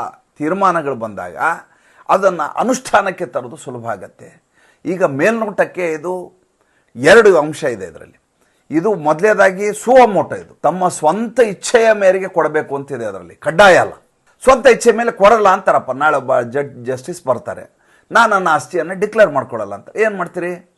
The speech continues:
ಕೊಡಬೇಕಾಗಿದ್ದು ಕಡ್ಡಾಯ ಅಂತ ಹೇಳಿದಾಗ ಆತ ಕೊಡ್ತಾರೆ. ಕೊಡಬೇಕಾದದ್ದು ಕಡ್ಡಾಯ ಅಂತ ಹೇಳಿದ ಮೇಲೆ ಮತ್ತೆ ಅದ್ರ ಜೊತೆ ಇನ್ನೊಂದು ಕ-, ಕ್ಲಾಸ್ ಹಾಕ್ಬೇಕಾಗತ್ತೆ. ಏನಂತ? ಕೊಡದೇ ಹೋದರೆ ನಿಮ್ಗೆ ಈ ರೀತಿಯಾದಂಥ ಪೆನಾಲ್ಟಿಗಳಿರ್ತವೆ, ದಂಡಾರ್ಹ ಅಪರಾಧ ಅಂತ ಆಗಬೇಕು, ಅವಾಗ ಕೊಡ್ತಾರೆ.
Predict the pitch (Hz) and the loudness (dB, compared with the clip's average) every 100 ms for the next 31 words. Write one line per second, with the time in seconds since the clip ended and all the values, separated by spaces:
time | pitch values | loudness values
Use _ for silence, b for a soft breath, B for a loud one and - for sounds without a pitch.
0 | _ 117 127 143 226 240 233 233 196 - | _ -2 0 6 6 8 6 6 0 4
1 | 156 147 226 269 262 226 185 160 127 101 | 2 6 8 8 8 4 2 2 2 -2
2 | 92 156 214 - - 220 226 247 185 151 | -2 -2 -2 -8 -2 0 2 2 2 2
3 | 123 92 - _ _ _ _ - 131 170 | -2 -4 -14 _ _ _ _ -6 0 2
4 | 226 233 214 214 196 - 151 180 220 240 | 2 4 2 2 -2 0 4 6 6 6
5 | 233 220 220 214 220 202 208 208 202 180 | 2 0 0 0 -2 0 2 4 2 -2
6 | 190 202 180 226 202 190 156 170 208 190 | -2 0 0 -2 0 -2 0 2 2 2
7 | 185 170 175 170 143 - 113 135 214 202 | -6 -6 -4 -2 -4 -6 -10 -2 0 -2
8 | 175 165 185 185 b b b b - 139 | 0 2 2 -2 b b b b 0 4
9 | 196 247 269 240 226 180 139 175 214 - | 6 8 8 10 8 6 4 2 2 -2
10 | 175 190 185 220 240 226 196 208 196 180 | -6 -6 -4 -2 -2 -2 -2 2 2 2
11 | 175 - - 165 196 220 214 196 185 175 | 0 -2 0 -2 2 0 0 0 -2 0
12 | 165 156 196 160 139 160 190 190 170 170 | 0 0 -2 0 0 4 2 4 0 2
13 | 165 160 156 151 165 151 147 131 127 131 | 0 2 0 0 -2 0 -4 -4 -2 2
14 | 190 185 165 170 160 127 - | 2 0 -2 0 2 0 -2